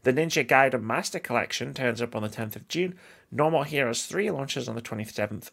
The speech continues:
of August. A physical version of Hades will be released on the nineteenth of March with some extra bits and pieces. Stubbs the Zombie in Rebel Without a Pulse launches on the sixteenth of March.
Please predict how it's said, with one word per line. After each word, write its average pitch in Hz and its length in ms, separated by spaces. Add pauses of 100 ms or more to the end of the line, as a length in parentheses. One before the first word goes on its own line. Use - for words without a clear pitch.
of 107 100
August. - 720 (1300)
A - 60
physical 202 500
version 135 420
of 113 140
Hades 120 440
will 139 120
be 131 100
released 120 320
on 117 60
the 120 80
nineteenth 113 480
of 104 100
March 123 340
with 131 120
some 139 140
extra - 260
bits - 240
and 107 100
pieces. 151 400 (420)
Stubbs - 680
the 214 140
Zombie 135 680
in 120 220
Rebel 127 380
Without 120 320
a - 40
Pulse - 440
launches 127 340
on 113 80
the 113 80
sixteenth 117 500
of 110 140
March. 117 340